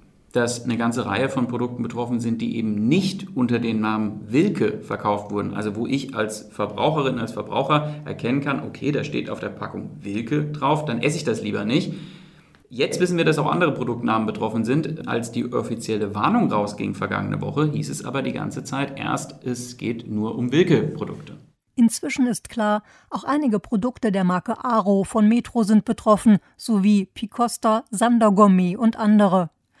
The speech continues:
Speaker 2: Auch die Liste der belieferten Firmen und Einrichtungen wurde in den letzten Tagen immer länger und bedenklicher.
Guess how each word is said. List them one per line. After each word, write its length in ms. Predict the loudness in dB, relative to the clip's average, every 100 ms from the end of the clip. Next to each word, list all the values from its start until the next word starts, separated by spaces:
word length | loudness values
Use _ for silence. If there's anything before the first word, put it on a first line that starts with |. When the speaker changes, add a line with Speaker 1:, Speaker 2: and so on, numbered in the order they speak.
| -20 -14 -4
Speaker 2:
Auch 160 | -4
die 140 | 0 -2
Liste 360 | -2 -4 -2
der 140 | 0 2
belieferten 580 | 2 2 0 0 2
Firmen 400 | 2 2 4 6 6
und 140 | 2
Einrichtungen 760 | 0 2 2 0 4 6 6 4 _
wurde 240 | 0 2
in 80 | 4
den 120 | 4
letzten 400 | 2 0 -2 0
Tagen 360 | 0 0 0 2
immer 220 | 4 4
länger 380 | 4 2 2 2
und 160 | 0 0
bedenklicher. 800 | 0 2 0 -2 -4 -2 -2